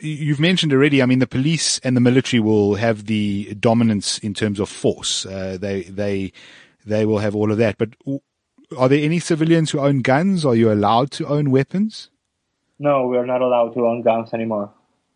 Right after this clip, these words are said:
Speaker 1: Okay, and, and I mean, I think this is an important point because I know there's a lot of, um, people, you know, we, we're quite pro gun rights, um,
Speaker 2: Mm-hmm.
Speaker 1: legal, you know, et cetera, and all of the re-,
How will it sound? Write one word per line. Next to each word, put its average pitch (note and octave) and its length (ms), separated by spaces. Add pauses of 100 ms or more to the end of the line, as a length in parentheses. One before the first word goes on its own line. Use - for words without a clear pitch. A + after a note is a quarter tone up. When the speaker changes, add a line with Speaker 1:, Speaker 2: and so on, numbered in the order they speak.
(260)
Speaker 1:
Okay, F#2 360
and, A2+ 180
and C#3 160
I D3 200
mean, D#3+ 120
I D#3 120
think G3 160
this E3+ 160
is D#3 80
an C#3+ 120
important C3 460
point A#2+ 280
because - 260
I B2+ 40
know C#3+ 160
there's C3+ 180
a B2 60
lot A#2 160
of, A#2 360
um, G#2 320
people, G#2 800
you B2 160
know, A#2 80
we, A#2+ 200 (120)
we're B2+ 180
quite A2+ 300 (100)
pro A#2 240
gun G2+ 300
rights, F#2+ 480 (540)
um, F#2+ 460
Speaker 2:
Mm-hmm. C3 360
Speaker 1:
legal, G#2+ 560 (460)
you G#2 160
know, F2+ 260 (220)
et F#2+ 200
cetera, G2+ 400
and F#2 140
all F#2 160
of F#2 60
the F#2 80
re-, G#2 180